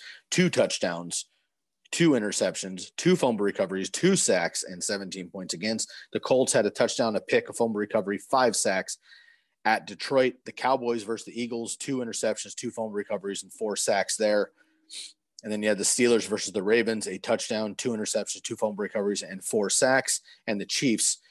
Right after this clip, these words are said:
had a fumble recovery and a sack, and then a blocked kick versus the Jets as well. A couple that may have, uh, let you down there with zero or negative fantasy points. The Bears at the Saints,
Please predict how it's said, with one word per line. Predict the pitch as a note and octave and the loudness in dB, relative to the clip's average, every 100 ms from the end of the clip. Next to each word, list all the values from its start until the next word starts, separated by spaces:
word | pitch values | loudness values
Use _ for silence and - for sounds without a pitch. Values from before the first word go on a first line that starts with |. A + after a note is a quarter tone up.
| _ | _
had | - G#2 | 0 2
a | G2 | 2
fumble | B2+ A2 | 0 0
recovery | G2+ A#2 F#2+ G2+ F2 | 0 -2 -2 -2 -2
and | G2 | -4
a | |
sack, | - - G#2 F#2 - _ _ - | 0 0 0 -2 -4 _ _ -10
and | F#2 | -8
then | F2+ | -6
a | |
blocked | F2 G2 G#2 F#2+ - - | -4 0 2 2 -2 -6
kick | - G2+ - - G2 | 0 0 0 -14 -6
versus | F#2 F2 F#2 D2+ | -4 -4 -6 -8
the | G2 E2+ | -8 -8
Jets | - G#2 F2 G2+ | -2 0 0 -2
as | F#2+ | 0
well. | G#2 A2 G#2 - - _ | 4 4 4 -2 -16 _
A | A2+ | -4
couple | C3 G#2 G2 | -4 -2 -4
that | F2 | -4
may | G#2 G2 | -4 -2
have, | G2+ F#2+ F#2+ | -2 -4 -2
uh, | F2+ - | -2 0
let | G#2 G2 | -2 -2
you | G2 | 0
down | A2 A2+ A2+ | 2 2 2
there | A2 G2+ | 0 -2
with | F#2+ - | -6 -10
zero | G2 G2+ A#2+ A#2+ | -8 -2 2 4
or | A#2 G2 F#2 | 4 0 0
negative | A#2 D3 B2+ - | 2 4 2 2
fantasy | A#2 A2 - G#2 | 0 2 -2 -4
points. | A2 A2 G#2 - - - - - | -4 -4 -6 -10 -16 -20 -10 -2
The | |
Bears | A2+ - A#2 B2 A#2+ - | 2 4 6 6 4 2
at | B2 G#2+ | 0 0
the | - | 0
Saints, | - C#3 C#3 C3+ - - | 0 4 2 2 -2 -4